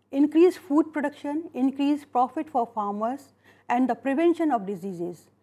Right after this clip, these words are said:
Although pests consume or harm a large portion of agriculture crop without the use of pesticides,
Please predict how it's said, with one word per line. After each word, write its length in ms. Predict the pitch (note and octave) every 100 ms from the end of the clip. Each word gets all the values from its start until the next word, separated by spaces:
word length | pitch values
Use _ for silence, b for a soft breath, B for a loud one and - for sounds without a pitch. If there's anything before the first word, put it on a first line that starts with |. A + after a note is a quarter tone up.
| _ _
Although 380 | B3 D#4 D#4+ F#4
pests 460 | - D4 F4 -
consume 520 | - B3 A3+ B3+ C4 A#3+
or 140 | A3
harm 420 | F#3+ A#3 A#3 C#4+ -
a 60 |
large 380 | G#3 G#3+ B3+ D#4+ -
portion 420 | A#3 G#3+ A#3 G#3+ -
of 80 | G3 G#3+
agriculture 600 | G3+ B3 B3 B3+ C4 B3
crop 380 | A#3 A#3 A#3 _ _ _ _
without 360 | C4 A#3 D#4+ D#4
the 80 | C4+
use 280 | A#3 A#3
of 120 | A3 A3
pesticides, 600 | G#3+ G#3+ A3+ B3 B3 E4